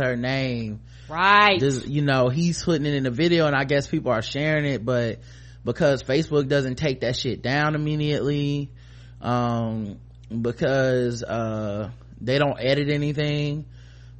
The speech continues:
Speaker 1: um, and because people really just don't give a fuck, her name's out there now. People know where she lives, like, all that kind of stuff. People, you know, people have sent her death threats and stuff. Um,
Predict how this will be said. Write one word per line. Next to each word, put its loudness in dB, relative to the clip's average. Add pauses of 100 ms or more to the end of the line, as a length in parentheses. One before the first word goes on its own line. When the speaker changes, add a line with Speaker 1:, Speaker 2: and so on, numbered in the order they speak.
Speaker 1:
um, -2 (540)
and 0
because 2
people 2
really 4
just 2
don't 2
give 0
a 0
fuck, 0
her -2
name's 0
out 0
there 2
now. 0 (400)
People 2
know 2
where 0
she 0
lives, 4
like, 0
all 2
that 4
kind 0
of -4
stuff. 0
People, -2 (340)
you -4
know, 0
people 2
have 2
sent 0
her 2
death 2
threats -2
and -8
stuff. -8 (140)
Um, -2